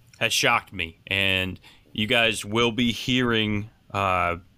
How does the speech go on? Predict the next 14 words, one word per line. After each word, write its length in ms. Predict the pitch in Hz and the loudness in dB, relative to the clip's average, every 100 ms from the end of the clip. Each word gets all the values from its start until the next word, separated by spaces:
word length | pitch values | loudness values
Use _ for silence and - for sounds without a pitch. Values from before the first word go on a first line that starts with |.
| - _ _ - | -20 _ _ -12
T 180 | - 156 | -2 2
N 120 | 135 | 2
T 180 | - 127 | 0 -2
College 320 | 127 117 110 | 0 0 0
Football 440 | - 131 117 107 104 | 0 -2 0 0 0
Podcast, 880 | 110 107 101 110 101 92 - - - - - - - | 0 0 -2 -2 0 0 -4 -6 -10 -20 -20 -20 -4
Bobby, 600 | 107 117 113 107 95 95 _ _ - | 0 2 0 -2 -4 -10 _ _ -4
Bobby, 460 | 110 117 101 95 | 0 2 2 0
he 380 | 92 110 107 104 | 0 0 2 2
is, 220 | 95 90 | 0 0
uh, 280 | 98 90 82 - - _ _ - - - | 0 0 -2 -6 -20 _ _ -20 -20 -10
he's 160 | - 110 | -6 -4
a 80 | |
big 520 | 98 123 123 107 101 | 0 2 2 0 -6